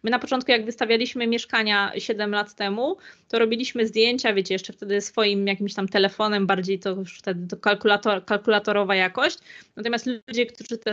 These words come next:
sześć, siedem lat temu przychodzili i oglądali te mieszkania, to mówili: „Wow, że w ogóle jest, te mieszkanie wygląda jak na zdjęciu”. My tacy, wiesz, zdziwieni, nowi na rynku.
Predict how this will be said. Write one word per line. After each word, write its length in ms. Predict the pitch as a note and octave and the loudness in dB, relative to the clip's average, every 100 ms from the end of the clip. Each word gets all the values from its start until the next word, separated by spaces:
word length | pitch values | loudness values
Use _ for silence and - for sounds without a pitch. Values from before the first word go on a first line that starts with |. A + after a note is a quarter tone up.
| - | -4
sześć, 240 | B3+ A#3+ - | -4 -4 -2
siedem 240 | A3+ A3+ | -2 0
lat 200 | G#3+ G#3+ | -2 -4
temu 220 | A#3+ A3+ | -4 -4
przychodzili 400 | A3 - G#3+ A3+ | -4 -2 -2 2
i 40 | A3 | 2
oglądali 300 | G#3+ G#3+ G#3+ | 2 0 0
te 100 | G#3+ | -2
mieszkania, 300 | G#3 A3 A3+ | -2 -2 -2
to 80 | |
mówili: 300 | A3 G#3+ G#3+ | -4 -4 -2
„Wow, 680 | G3+ F3+ A3+ A#3+ A3 G3+ G3 - - _ | 0 4 4 6 6 4 2 -4 -18 _
że 120 | - G3 | -6 -6
w 60 | |
ogóle 420 | G#3 A3+ G#3+ G#3+ | -2 2 4 4
jest, 300 | A3 A3+ - | 4 2 0
te 80 | A#3+ | -2
mieszkanie 340 | A3+ A3+ A#3 A3 | -2 0 0 0
wygląda 300 | A#3 A3 A3+ | 2 2 2
jak 120 | A3 | 0
na 100 | A3 | -4
zdjęciu”. 600 | A#3 C#4+ G#3 F3+ F3+ F3+ _ _ _ - | -2 0 0 -2 -6 -10 _ _ _ -6
My 140 | A3 | -4
tacy, 260 | A3+ A3 A3 | -2 -2 0
wiesz, 200 | G#3 G#3+ | 0 0
zdziwieni, 680 | G3+ F#3 G#3 A3+ A3+ A#3 | -4 -4 4 6 8 6
nowi 340 | A#3 A#3 G#3+ A3+ | 6 6 4 4
na 160 | A3+ | 4
rynku. 420 | A3 A3 A3+ C4+ | 6 4 2 -2